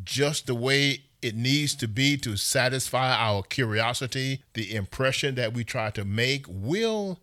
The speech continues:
worrying help? And that's our question today. Why do we worry so much? Which of you by worrying can add one cubit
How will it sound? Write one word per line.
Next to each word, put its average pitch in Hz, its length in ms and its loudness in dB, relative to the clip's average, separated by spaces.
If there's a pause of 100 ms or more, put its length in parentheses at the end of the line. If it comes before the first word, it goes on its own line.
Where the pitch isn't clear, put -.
worrying 123 920 0
help? 104 360 -2 (300)
And 104 120 -4
that's 120 260 -2
our 120 180 0
question 117 460 -8
today. 95 400 -12 (580)
Why 131 240 0
do 165 100 -2
we 160 160 -2
worry 165 380 -4
so 110 240 -6
much? - 500 -10 (840)
Which 196 280 0
of 165 140 0
you 180 180 2
by 139 260 -2
worrying 107 840 -2 (680)
can 131 200 0
add 135 480 4
one 151 280 -2
cubit 120 480 -4